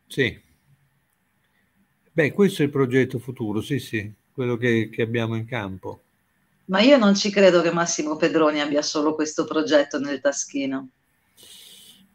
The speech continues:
Speaker 1: No, questo è quello che s-, sta realizz-, eh, in realizzazione. In altro poi c'è un, un, un, una s-, un profilo poetico che devo chi-,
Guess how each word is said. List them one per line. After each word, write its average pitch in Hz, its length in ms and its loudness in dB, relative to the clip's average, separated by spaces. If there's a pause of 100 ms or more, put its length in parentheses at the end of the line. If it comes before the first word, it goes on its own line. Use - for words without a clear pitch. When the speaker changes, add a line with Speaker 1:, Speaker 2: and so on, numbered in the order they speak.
(540)
Speaker 1:
No, 160 320 2
questo 226 320 4
è - 60 4
quello 170 260 6
che 160 220 4
s-, 139 200 -6
sta 147 440 0
realizz-, 139 400 2
eh, 139 680 2
in 135 200 -2
realizzazione. 127 960 0
In 165 100 0
altro 226 320 0
poi 170 160 -2
c'è 143 260 0 (440)
un, 151 280 0
un, 127 920 -2 (1400)
un, 135 380 0
una 131 400 0
s-, - 160 -12
un 135 260 -6
profilo 170 380 2
poetico 135 520 2
che 110 120 0
devo 113 280 0
chi-, 117 300 -12